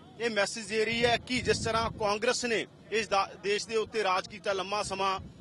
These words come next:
ਤਾਂ ਬੀਜੇਪੀ ਵੀ ਹੁਣ ਉਹ ਸੁਪਨਾ ਲੈ ਰਹੀ ਹੈ ਕਿ ਲਗਾਤਾਰ ਬੀਜੇਪੀ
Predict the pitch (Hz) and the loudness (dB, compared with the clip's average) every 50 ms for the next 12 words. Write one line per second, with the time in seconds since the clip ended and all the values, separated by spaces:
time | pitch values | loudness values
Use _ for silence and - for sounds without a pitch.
0 | - - - 220 214 165 175 208 202 175 254 247 - 247 254 254 254 240 175 202 | -20 -8 -4 -4 -4 -2 -4 -6 -4 -4 -6 -4 -2 -4 -4 -2 -4 -4 -2 -2
1 | 226 240 180 156 - - - - - - 214 262 247 - 233 - 214 220 220 220 | -2 -2 -2 -4 -8 -14 -20 -20 -10 -4 -4 -4 -4 -4 -8 -8 -4 -2 0 2
2 | 214 196 196 196 220 233 233 226 220 - - 240 240 240 240 - - - - - | 2 2 2 0 0 -2 -2 -2 -4 -4 -4 -2 -2 -2 -2 -4 -8 -14 -20 -20
3 | - - - - - - 160 180 190 214 220 220 220 226 226 220 214 170 170 185 | -20 -20 -20 -16 -10 -4 -4 0 0 2 0 0 0 -2 -2 -4 -4 -6 -10 -10
4 | 180 - 220 220 214 - 233 233 233 240 - | -6 -4 -4 -4 -2 -2 -2 -2 -2 -4 -6